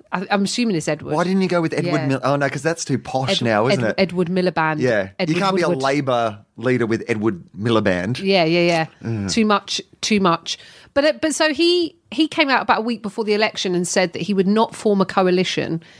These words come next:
Speaker 1: with the S N P. So last time round we had a coalition because the, the, you know, you need to get the majority of seats, you need to
Speaker 2: Uh-huh.
Speaker 1: get over two hundred twenty-six or something, right? And last time round, you know, c-, Conservatives were in front, but they didn't have the,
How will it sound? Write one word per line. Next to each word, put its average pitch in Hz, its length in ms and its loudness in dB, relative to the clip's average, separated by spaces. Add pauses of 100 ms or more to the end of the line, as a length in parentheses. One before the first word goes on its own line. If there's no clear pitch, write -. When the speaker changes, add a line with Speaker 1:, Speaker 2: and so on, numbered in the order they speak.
(300)
Speaker 1:
with 165 80 -2
the 175 120 2
S 165 160 0
N 156 160 2
P. - 380 -4 (460)
So 214 480 2 (160)
last 254 320 0
time 220 180 0
round 196 140 2
we 185 80 0
had 202 160 0
a 190 40 -2
coalition 175 520 0
because 165 300 -2
the, 175 260 -6
the, 175 200 -2
you 185 120 -2
know, 156 80 2
you 147 140 -2
need 175 180 -2
to - 60 -14
get - 120 0
the 175 60 -4
majority 165 340 2
of 151 80 -2
seats, 170 240 -2
you - 60 2
need 101 60 0
to 92 40 -2
Speaker 2:
Uh-huh. - 80 2
Speaker 1:
get - 100 2
over 160 120 0
two 175 240 -2
hundred 156 340 -2
twenty-six - 1080 -4
or 165 80 -2
something, 147 540 -2
right? 160 260 -4 (520)
And 175 100 -2
last 180 240 0
time 170 220 0
round, 156 440 0
you 175 80 2
know, 151 280 2 (100)
c-, - 140 -10
Conservatives 165 760 0
were 151 240 4
in 147 80 2
front, 185 360 0
but - 80 -8
they 156 100 2
didn't 160 260 0
have 156 280 -2
the, 151 420 0